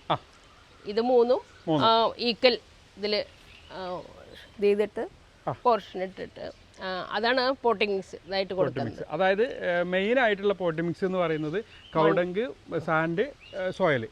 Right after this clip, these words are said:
Speaker 1: അതായത്
Speaker 2: അതെ, അതെ.
Speaker 1: മണ്ണ്, മണല്, ചാണകപ്പൊടി.
Speaker 2: ചാണകപ്പൊടി, ആ.
Speaker 1: ബേസ് അതാണ്.
Speaker 2: അതെ.
Speaker 1: ഈ എല്ലുപൊടി, വേപ്പും പിണ്ണാക്ക്
Speaker 2: അത്
Speaker 1: അങ്ങനെ?
Speaker 2: വേറെ. അത് എല്ലുപൊടി, ഏ, വേപ്പും പിണ്ണാക്ക്, കപ്പലണ്ടി പിണ്ണാക്ക്,
Speaker 1: ആ.
Speaker 2: ഇത് മൂന്നും കൂടിയിട്ട് അഞ്ച് ദിവസം,
Speaker 1: ആ.
Speaker 2: ആ, കുതിർത്തി വെക്കും.
Speaker 1: ആ, പുളിപ്പിക്കും.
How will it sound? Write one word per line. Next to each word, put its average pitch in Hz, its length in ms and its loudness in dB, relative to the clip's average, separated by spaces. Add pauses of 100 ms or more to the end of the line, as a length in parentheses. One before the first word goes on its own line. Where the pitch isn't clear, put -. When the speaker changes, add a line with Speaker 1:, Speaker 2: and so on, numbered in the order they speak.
Speaker 1:
അതായത് 165 160 2
Speaker 2:
അതെ, - 100 -2
അതെ. 95 220 -10
Speaker 1:
മണ്ണ്, 185 280 -2
മണല്, 196 360 -2
ചാണകപ്പൊടി. 190 360 4
Speaker 2:
ചാണകപ്പൊടി, 143 340 -4 (100)
ആ. 175 120 -14 (140)
Speaker 1:
ബേസ് 208 300 2
അതാണ്. 123 300 2 (100)
Speaker 2:
അതെ. 233 240 2
Speaker 1:
ഈ 240 40 6
എല്ലുപൊടി, 233 600 6
വേപ്പും 220 520 -2
പിണ്ണാക്ക് 208 300 2
Speaker 2:
അത് 208 80 6
Speaker 1:
അങ്ങനെ? 294 180 4
Speaker 2:
വേറെ. 233 300 6
അത് 220 240 4
എല്ലുപൊടി, 240 960 2
ഏ, 220 160 -2 (320)
വേപ്പും 220 340 2
പിണ്ണാക്ക്, 214 560 2
കപ്പലണ്ടി 196 360 2
പിണ്ണാക്ക്, 170 540 -4
Speaker 1:
ആ. 165 60 4
Speaker 2:
ഇത് 214 140 0
മൂന്നും 247 380 4
കൂടിയിട്ട് 226 340 0
അഞ്ച് 214 360 2
ദിവസം, 240 420 -2 (280)
Speaker 1:
ആ. - 20 -4
Speaker 2:
ആ, 208 480 2 (340)
കുതിർത്തി 254 340 4
വെക്കും. 185 280 2 (200)
Speaker 1:
ആ, 151 40 -2 (220)
പുളിപ്പിക്കും. 220 420 4